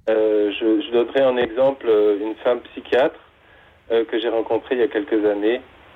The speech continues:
Et j'ai découvert au contact de cette femme qu'on pouvait, euh, se remettre en question, qu'on pouvait, euh, euh,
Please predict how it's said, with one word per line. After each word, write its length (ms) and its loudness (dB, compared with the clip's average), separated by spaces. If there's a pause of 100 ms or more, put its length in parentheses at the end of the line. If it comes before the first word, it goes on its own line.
(720)
Et 120 2
j'ai 100 -2
découvert 440 2
au 40 4
contact 400 -2
de 160 -2
cette 160 0
femme 320 2 (640)
qu'on 160 0
pouvait, 640 2
euh, 520 2 (140)
se 60 -4
remettre 400 0
en 60 -2
question, 680 0
qu'on 180 -4
pouvait, 500 0
euh, 380 4 (640)
euh, 120 2